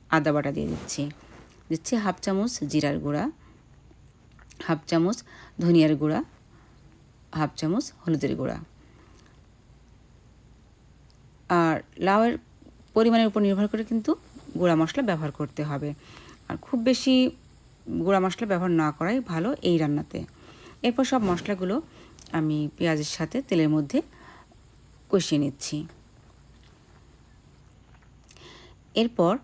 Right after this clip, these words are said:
এর মধ্যে দিয়ে দিচ্ছি সামান্য পরিমাণ মতো লাল মরিচের গুঁড়া। এটা just একটু কালারের জন্য, মূল মরিচটা বা ঝাঁঝটা আসবে কাঁচা মরিচ থেকে।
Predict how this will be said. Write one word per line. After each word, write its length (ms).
এর 160
মধ্যে 280
দিয়ে 120
দিচ্ছি 280
সামান্য 460
পরিমাণ 420
মতো 280
লাল 240
মরিচের 340
গুঁড়া। 140
এটা 200
just 200
একটু 220
কালারের 360
জন্য, 360
মূল 200
মরিচটা 480
বা 120
ঝাঁঝটা 400
আসবে 280
কাঁচা 240
মরিচ 260
থেকে। 300